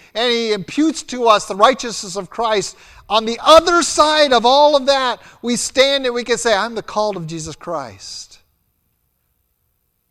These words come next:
And this is the way Paul uses the term. On the perspective of the other side,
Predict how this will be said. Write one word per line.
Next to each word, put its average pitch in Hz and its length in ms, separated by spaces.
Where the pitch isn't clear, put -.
And 185 160
this 247 180
is 277 140
the 240 80
way 190 240
Paul 269 500
uses 156 400
the 156 100
term. 123 460
On 208 140
the 202 140
perspective 226 540
of 220 120
the 214 220
other 247 380
side, 226 560